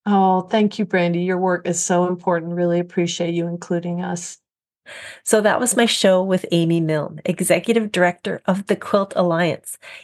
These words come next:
Speaker 2: If you listen to this podcast, you know that I am all about sharing quilters' stories. So that is the thing for sure that delights me most about this organization.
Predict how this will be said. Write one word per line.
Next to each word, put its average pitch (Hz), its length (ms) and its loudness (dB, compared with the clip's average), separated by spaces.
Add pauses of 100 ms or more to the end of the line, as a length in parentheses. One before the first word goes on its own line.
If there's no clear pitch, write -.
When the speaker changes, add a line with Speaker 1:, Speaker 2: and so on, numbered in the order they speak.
(120)
Speaker 2:
If 311 280 -2
you 269 160 -4
listen 233 360 -2
to - 160 -4
this - 260 -2
podcast, - 800 -4
you 214 160 2
know 208 420 4
that 190 240 2
I 175 160 4
am 175 260 2
all 180 320 4
about 175 360 -2
sharing 170 420 -4
quilters' 165 460 -4
stories. - 580 0 (280)
So 180 220 2
that 185 300 2
is 180 180 -2
the 175 140 -4
thing 180 300 0
for 165 160 -4
sure 175 260 2
that 165 180 0
delights 165 380 2
me 175 120 0
most 202 400 0
about 170 260 -2
this 170 180 -4
organization. 160 720 -2